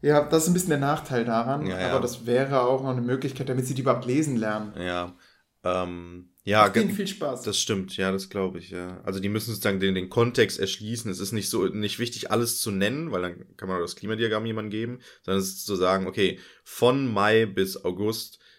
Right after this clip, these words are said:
Speaker 2: s-, steigt die Temperatur von fünf Grad auf sechzehn Grad um
Speaker 1: Mhm.
Speaker 2: elf Grad insgesamt oder sowas, ne? Genau. Ähm, so, also ich hab im Prinzip, Olli, ich hab das alles gemacht.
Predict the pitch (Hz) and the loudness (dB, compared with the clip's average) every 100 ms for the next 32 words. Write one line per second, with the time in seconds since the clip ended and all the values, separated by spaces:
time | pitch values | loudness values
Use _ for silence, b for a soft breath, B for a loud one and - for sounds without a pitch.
0 | b - - - - - 107 110 104 104 | b -18 -16 -12 -6 0 0 0 -4 -4
1 | 95 98 - 127 131 127 - 104 101 98 | -2 -6 -2 2 4 2 0 0 0 -4
2 | 95 - _ - 131 135 - 101 101 98 | -6 -10 _ -6 -4 -4 -4 2 2 0
3 | - 87 90 90 - _ _ - 98 95 | -2 2 2 -2 -16 _ _ -4 -2 -2
4 | - - 85 82 - 80 76 - - _ | -4 -4 -4 -4 -2 0 -2 -6 -12 _
5 | _ - 120 113 107 110 _ _ _ _ | _ 0 2 2 -4 -10 _ _ _ _
6 | _ _ _ _ 170 180 202 - 107 101 | _ _ _ _ 2 2 0 -4 4 4
7 | 98 - 98 87 - 82 - - 76 78 | 4 -2 0 0 0 -10 -12 -14 -10 -10
8 | 78 80 - 123 131 B B B 127 120 | -8 -10 -8 -10 -10 B B B 4 6
9 | 90 B B B _ 113 110 110 107 - | 4 B B B _ 2 2 0 -6 -10
10 | _ _ _ - _ _ 113 113 - 131 | _ _ _ -20 _ _ -2 0 6 8
11 | 123 170 175 160 156 123 - 196 226 - | 8 6 4 4 0 -2 0 0 -2 0
12 | 160 180 196 185 - - - 131 147 160 | 0 2 -2 -4 -16 -20 -2 2 2 2
13 | - 170 190 190 135 110 95 - - | 4 6 6 4 -2 -2 -4 -10 -20